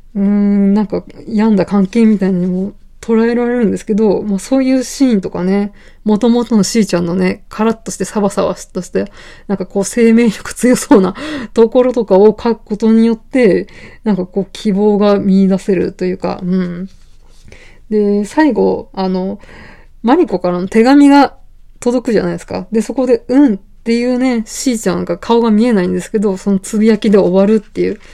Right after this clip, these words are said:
セリフがあるんですけど、まあ、これはもう完全に私の個人的な、うん、妄想でしかないんですけれど、まあ、このマリコの最後の多分手紙って、個人的にがっつりした遺書みたいな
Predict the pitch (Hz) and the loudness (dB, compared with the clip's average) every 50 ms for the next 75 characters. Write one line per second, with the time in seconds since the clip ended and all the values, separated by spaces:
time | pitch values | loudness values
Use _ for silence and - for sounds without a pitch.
0 | - - - - 226 208 196 - - 202 202 196 190 - - - 208 202 196 175 | -20 -14 -4 0 0 0 0 0 -2 -2 -2 -2 -2 -4 -4 -4 -2 -2 -2 -2
1 | 175 180 - 202 190 196 185 175 202 - - - - - 208 - 269 269 269 - | -4 -6 -6 -6 -4 -4 -4 -6 -8 -12 -16 -16 -12 -10 -2 0 2 2 0 -2
2 | - - - - - - 226 208 202 202 - - 233 240 233 240 233 214 180 180 | -8 -20 -20 -18 -6 -2 0 0 0 -2 -2 -2 -2 0 0 0 2 2 2 2
3 | 180 202 202 - 220 202 - - - 202 202 220 220 202 220 220 220 208 208 214 | 0 -2 0 -2 -2 -4 -2 0 0 2 4 4 2 2 2 0 0 0 0 0
4 | 208 - - - - - - - - 208 196 196 196 190 185 190 214 220 226 220 | -2 -6 -10 -18 -20 -20 -20 -12 -8 -4 -2 -2 0 2 2 4 4 4 2 2
5 | - 240 226 226 226 220 220 202 214 220 - - - 170 180 185 185 196 202 180 | 0 0 2 2 2 2 2 2 0 0 -2 -4 -6 -4 -2 0 2 2 2 0
6 | 160 - - - - 180 180 190 196 202 180 185 - - - - - - - - | -2 -6 -6 -4 -2 -2 0 0 0 0 0 0 -4 -8 -16 -20 -20 -20 -12 -10
7 | - 202 - 240 233 240 233 240 - - - - 214 208 277 311 269 196 - 190 | -8 -6 -4 -2 -2 0 -2 -2 -4 -8 -6 -2 2 4 4 4 4 2 0 -2
8 | 180 185 196 214 196 175 175 196 - - - - - - - - - - - 254 | 0 2 2 2 2 0 -2 -4 -10 -14 -20 -20 -20 -20 -20 -20 -16 -8 -2 0
9 | 247 214 208 185 175 175 - - - 196 185 175 175 - 190 185 180 180 185 196 | 0 2 0 0 -2 -6 -8 -6 -4 -4 -4 -4 -4 -2 -2 0 2 2 2 2
10 | 196 196 202 - - - - 196 185 185 190 - - - - - - - - - | 2 0 -2 -8 -8 -4 -2 0 0 -2 -4 -8 -14 -20 -20 -20 -20 -20 -20 -20
11 | - - - - - - - - - 226 226 226 311 302 - 285 285 196 185 190 | -20 -20 -20 -20 -20 -20 -20 -8 -4 -4 -2 -2 -2 -2 -2 -2 -2 -2 0 0
12 | 175 202 190 - - - - 349 - 262 185 - - 175 - - 208 190 - 190 | -2 -4 -4 -6 -10 -6 -2 -2 0 0 -2 -4 -4 -4 -2 -2 -2 0 0 -2
13 | 190 190 190 180 190 202 190 190 - | -2 -2 -4 -4 -4 -4 -6 -8 -10